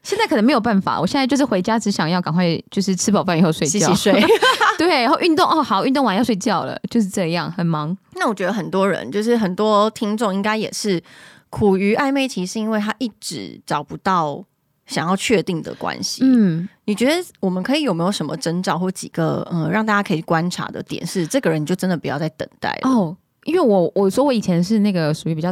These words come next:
Speaker 1: 渣这一派的嘛，然后我觉得我后来都没有跟以上我刚刚讲到那些对象往下走为正式关系。
Speaker 2: 嗯，原因是什么？
Speaker 1: 的很大一个原因就是，其实是我自己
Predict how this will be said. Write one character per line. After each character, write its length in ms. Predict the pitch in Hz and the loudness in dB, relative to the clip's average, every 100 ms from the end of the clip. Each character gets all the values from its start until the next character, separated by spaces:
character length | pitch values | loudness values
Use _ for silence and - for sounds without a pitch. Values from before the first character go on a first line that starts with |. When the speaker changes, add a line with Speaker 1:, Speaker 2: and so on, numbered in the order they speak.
| - | -4
Speaker 1:
渣 300 | - 170 165 | -2 -2 -2
这 120 | 175 | -2
一 120 | 156 | -4
派 240 | - 156 - | -6 -8 -10
的 80 | - | -12
嘛， 120 | - - | -16 -10
然 160 | - 190 | -4 2
后 80 | |
我 140 | 262 180 | 2 2
觉 100 | 202 | 2
得 60 | |
我 120 | 190 156 | 2 0
后 340 | - 302 185 | 0 0 0
来 180 | 156 143 | -2 -4
都 160 | 208 | 0
没 140 | 220 226 | 2 2
有 120 | 156 - | 0 -2
跟 400 | 196 190 196 202 _ | 0 2 0 -2 _
以 180 | - 190 | -4 -2
上 240 | 165 277 175 | 0 0 0
我 60 | |
刚 100 | 190 | 0
刚 80 | 208 | 0
讲 160 | 175 151 | 0 -2
到 140 | 175 | 0
那 60 | 180 | 0
些 160 | 180 | -2
对 260 | 175 202 139 | -2 -2 -2
象 340 | - 170 - - | -4 -4 -4 -2
往 240 | 165 139 | -2 -2
下 260 | - 202 151 - | -4 -4 -6 -6
走 160 | - 143 | -2 -2
为 200 | 131 - | -2 -4
正 220 | - 185 | -2 -2
式 260 | - - - - | -2 -6 -8 -10
关 180 | - - | -14 -12
系。 340 | - - 220 214 | -14 -14 -8 2
Speaker 2:
嗯， 280 | 196 165 - 180 _ - | 4 2 -2 -12 _ 0
原 280 | 175 180 | 2 2
因 60 | 185 | 2
是 160 | 185 202 | 2 2
什 0 | |
么？ 120 | 185 | 2
Speaker 1:
的 60 | |
很 60 | 175 | 2
大 180 | 285 240 | 0 0
一 40 | |
个 80 | 220 | 2
原 180 | 185 175 | 2 4
因 80 | 190 | 2
就 200 | 226 208 | 2 0
是， 420 | - 202 156 131 - _ _ _ _ - | -2 -4 -4 -8 -16 _ _ _ _ -6
其 160 | 269 | -4
实 420 | 262 247 233 226 | -2 0 0 0
是 460 | 226 - 269 214 175 - | -2 0 2 2 0 0
我 180 | 190 | 0
自 220 | 170 277 220 | 0 0 0
己 260 | 170 147 | 0 -4